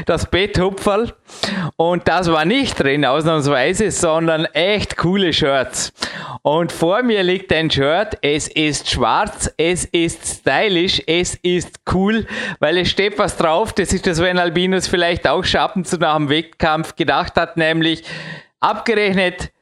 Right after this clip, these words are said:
wird am Fels. <laughs> Also ich glaube, ein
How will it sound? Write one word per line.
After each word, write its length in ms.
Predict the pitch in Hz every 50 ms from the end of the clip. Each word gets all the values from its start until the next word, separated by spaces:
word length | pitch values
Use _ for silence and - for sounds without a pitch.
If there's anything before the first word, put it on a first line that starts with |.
| _ _ _ -
wird 240 | 139 175 180 180 - 160
am 120 | 151 151
Fels. 460 | 120 156 147 139 123 110 - - - - - - -
<laughs> 80 | 214 - 190 175 160 - 185 185 147 135 - - 175 143 127 - - 160 131 131 - - 147 113 - - - - 240 - 233 220 196 - - - 208 - -
Also 260 | - 156 170 175 165
ich 140 | 175 165 160
glaube, 300 | - 180 170 165 170 170
ein 800 | 165 165 165 170 165 170 165 151 - 220 214 214 208 190 165